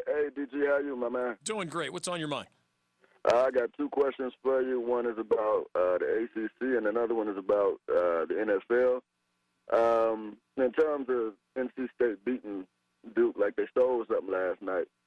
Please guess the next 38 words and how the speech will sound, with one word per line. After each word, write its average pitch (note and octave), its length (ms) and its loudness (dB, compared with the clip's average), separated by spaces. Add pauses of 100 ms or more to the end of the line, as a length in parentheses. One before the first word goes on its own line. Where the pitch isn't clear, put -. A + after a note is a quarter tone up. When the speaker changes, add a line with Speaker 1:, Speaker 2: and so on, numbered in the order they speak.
(320)
Speaker 1:
um, G2+ 640 2
what, A2+ 320 2 (440)
do B2 140 0
you C3 100 0
think A#2 200 0
that A#2 120 2
could A#2 100 0
have A2 100 -4
been A2+ 120 -2
a G2 80 -2
good A2 220 -2
barometer A2 500 2
to G2 180 -6
show A2 200 2
that, G2 200 0
yeah, A#2+ 180 2
the A2 180 0
A A2+ 100 -4
C A2+ 140 -12
C A2+ 80 -10
may G#2 160 -4
be G2 140 -4
down A#2 420 2
this G2+ 180 -6
year, G2 140 -2
but F2+ 140 -2
it F#2 100 -4
is G#2 180 -2
also G2+ 360 0
a F2+ 40 -2
whole G#2 180 0
lot G2 160 0
more G2 180 0
competitive G2 760 -2
than G2 160 -6
it F2+ 80 -12
has G2+ 380 -2
been? D#2 200 -4